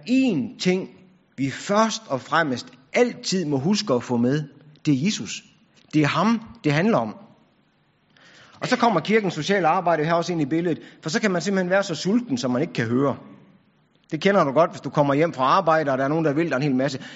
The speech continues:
"Jeg er nødt til at lige at skære et stykke brød først. Og så kan jeg høre." Man kan simpelthen være så syg,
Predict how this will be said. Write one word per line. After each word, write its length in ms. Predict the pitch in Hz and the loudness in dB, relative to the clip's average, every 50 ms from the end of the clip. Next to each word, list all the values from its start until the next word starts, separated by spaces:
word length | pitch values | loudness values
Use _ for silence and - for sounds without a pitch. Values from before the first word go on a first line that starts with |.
| - | -4
"Jeg 60 | 139 143 | -2 0
er 40 | |
nødt 120 | 156 170 156 | 0 2 0
til 80 | 160 | 0
at 40 | 151 | 0
lige 60 | 151 | -2
at 40 | 156 | -2
skære 140 | - - 139 | -2 -2 -4
et 40 | 120 | -4
stykke 180 | - 117 101 | -4 -8 -10
brød 180 | - 113 113 98 | -8 -8 -8 -8
først. 360 | - - - - - - - _ _ _ _ _ _ _ _ _ _ _ _ _ _ | -10 -16 -18 -20 -20 -20 -20 _ _ _ _ _ _ _ _ _ _ _ _ _ _
Og 100 | - - | -10 -8
så 120 | - 151 | -8 -6
kan 120 | 156 131 87 | -6 -8 -8
jeg 80 | 85 | -8
høre." 180 | 90 90 82 - - _ _ _ _ _ _ _ _ _ _ _ _ _ _ _ _ _ _ _ _ - | -10 -12 -14 -14 -18 _ _ _ _ _ _ _ _ _ _ _ _ _ _ _ _ _ _ _ _ -4
Man 100 | 175 180 | -2 -2
kan 120 | 170 180 170 | 0 0 0
simpelthen 260 | 180 175 165 156 151 | 0 2 2 2 2
være 160 | 151 151 147 | 2 0 0
så 120 | - 143 | -2 -4
syg, 420 | 123 - - - 285 262 190 - | -4 -2 0 0 0 -2 -4 -8